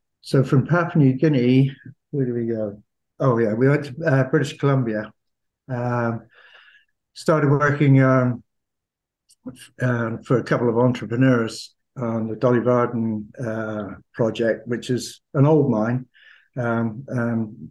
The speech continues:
we were, we were, uh, in the process of trying to, uh, explore and find new, new ore bodies associated with it. That, that was a,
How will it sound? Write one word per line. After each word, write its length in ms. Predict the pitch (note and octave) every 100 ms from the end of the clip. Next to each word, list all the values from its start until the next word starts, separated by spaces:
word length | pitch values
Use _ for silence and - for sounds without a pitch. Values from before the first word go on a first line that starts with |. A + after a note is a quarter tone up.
| _
we 160 | D3 B2
were, 280 | A#2+ A2+ -
we 200 | C#3 A#2+
were, 600 | A#2 A#2 A2+ A2+ A2+ A2+
uh, 60 | -
in 80 | B2
the 80 | A#2+
process 460 | C#3 C3 A#2 -
of 140 | A#2 A#2
trying 340 | C3 B2+ A#2+
to, 320 | A#2 A#2 A#2
uh, 160 | A#2 A2 - _ _ _ _ _ _ _ - - _ _ _ _ _ _ -
explore 640 | A#2+ C3+ - C#3 B2+ B2
and 100 | B2
find 340 | C3+ B2+ B2
new, 240 | B2+ C3 -
new 280 | C3+ B2+ A#2+
ore 200 | A#2+ A#2+
bodies 440 | B2 A#2+ A#2+ A2
associated 680 | A2 - A#2+ A#2 A#2+ G#2+ G#2
with 160 | G#2+ G#2+
it. 180 | G#2 -
That, 280 | E3+ C3+ -
that 120 | D3+
was 160 | C#3+
a, 100 | A2+